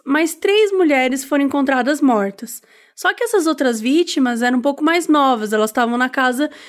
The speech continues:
dos vinte e poucos anos, diferente da primeira. O modus operandi do assassino era o seguinte: ele amarrava as vítimas,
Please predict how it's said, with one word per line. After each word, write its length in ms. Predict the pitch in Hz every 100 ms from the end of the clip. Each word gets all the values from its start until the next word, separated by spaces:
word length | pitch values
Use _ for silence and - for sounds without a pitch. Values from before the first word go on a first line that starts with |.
| - -
dos 140 | 269
vinte 200 | 285 320
e 40 | -
poucos 400 | 311 311 349 302
anos, 420 | 240 214 214 -
diferente 540 | 349 320 381 320 302 294
da 100 | 294
primeira. 600 | 311 320 254 185 185 180 - _ -
O 60 |
modus 300 | 285 330 381
operandi 480 | 349 294 254 254 240
do 80 | 233
assassino 420 | 226 226 226 262
era 100 | 277
o 40 | 277
seguinte: 680 | 349 277 233 196 185 - _ _ _ -
ele 140 | 240
amarrava 460 | 240 233 240 233 247
as 120 | 233
vítimas, 680 | 214 233 262 - 359 381